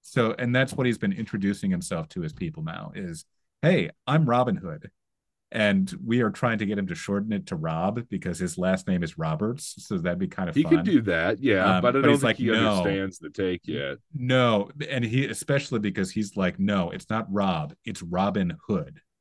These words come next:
Speaker 1: I'm Robin Hood, not Rob." We're like, "Okay, if that's what you wanna be." So that's, that's what we're doing. But how about you?
Speaker 2: Rebel picked the second stage of the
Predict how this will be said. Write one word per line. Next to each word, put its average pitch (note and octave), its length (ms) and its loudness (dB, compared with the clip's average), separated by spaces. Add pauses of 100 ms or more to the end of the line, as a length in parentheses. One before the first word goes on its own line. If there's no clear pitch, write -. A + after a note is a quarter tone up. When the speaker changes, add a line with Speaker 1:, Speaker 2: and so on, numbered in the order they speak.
(300)
Speaker 1:
I'm G#2 360 0
Robin F#2 580 0
Hood, D#2+ 400 -2 (220)
not E2+ 400 0
Rob." D#2+ 420 -4 (180)
We're G2 100 -6
like, F#2+ 180 2 (180)
"Okay, G#2 540 0 (840)
if D#2+ 120 -10
that's - 240 0
what A#2+ 80 0
you A#2 120 0
wanna B2 240 4
be." G#2+ 420 0 (120)
So A#2 220 0
that's, B2 300 2
that's A#2+ 260 -6
what A2 120 -2
we're G2 120 2
doing. D2+ 460 -6 (160)
But F#2 320 0 (240)
how C3 80 -2
about A#2+ 180 2
you? F#2+ 340 0 (480)
Speaker 2:
Rebel D#3 340 2
picked D3+ 300 -4
the B2+ 120 -6
second C#3 640 0 (320)
stage B2+ 840 -2 (300)
of G#2+ 400 2
the G#2 440 0